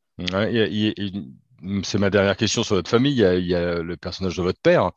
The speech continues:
euh, qui lui découvre son, son propre père. Quel regard il a sur, euh,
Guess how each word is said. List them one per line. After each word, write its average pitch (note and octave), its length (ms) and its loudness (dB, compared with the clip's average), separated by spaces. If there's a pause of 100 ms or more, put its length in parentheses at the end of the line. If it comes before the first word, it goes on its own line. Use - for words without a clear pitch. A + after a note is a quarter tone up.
(480)
euh, F2 400 4
qui - 160 -6
lui A2+ 180 -2
découvre A2 560 2 (140)
son, - 320 -8
son - 220 -6
propre G#2 420 -2
père. E3 260 4 (380)
Quel E3+ 140 4
regard D3+ 280 4
il C3 120 2
a C3+ 40 4
sur, A2+ 300 -4
euh, G2 180 0